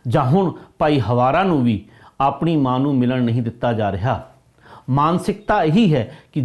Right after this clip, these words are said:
ਜੇਲ੍ਹਾਂ ਵਿੱਚ ਬੰਦ ਸਿੰਘਾਂ ਨੂੰ ਵੀ ਮਾਨਸਿਕ ਪੀੜਾ ਦੇਣ ਵਾਲੇ ਹਰ ਮੌਕੇ ਨੂੰ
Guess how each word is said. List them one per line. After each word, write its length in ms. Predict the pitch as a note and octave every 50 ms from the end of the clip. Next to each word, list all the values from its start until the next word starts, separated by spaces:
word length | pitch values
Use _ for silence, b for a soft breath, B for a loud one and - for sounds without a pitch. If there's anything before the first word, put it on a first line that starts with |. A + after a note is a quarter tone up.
| G#2
ਜੇਲ੍ਹਾਂ 460 | F2+ G2+ C3 C#3+ D#3 E3 F#3 F#3 F#3 F3
ਵਿੱਚ 200 | F3+ F#3+ - C#3+
ਬੰਦ 300 | A2 G#2 C#3 D#3+ E3+ D3
ਸਿੰਘਾਂ 440 | - - C#3+ D3 D3 D#3 E3+ E3
ਨੂੰ 180 | D#3 C#3+ C3 A#2+
ਵੀ 200 | A2+ A2 G#2 F#2 B B B B B B B B
ਮਾਨਸਿਕ 680 | B2 B2+ C#3 D3 D3+ E3 F#3+ F#3 F#3 - B3 A3 - -
ਪੀੜਾ 280 | - E3 D3+ D#3+ E3 D#3+
ਦੇਣ 280 | C#3 A#2 C3 C#3+ D3 D3+
ਵਾਲੇ 300 | D3 C#3+ C#3 C#3 D3+ D3
ਹਰ 220 | A#2+ - D3+ G3 G#3+
ਮੌਕੇ 380 | G#3 G3 F#3 F3 - - D3
ਨੂੰ 220 | F3 D#3 E3 F3+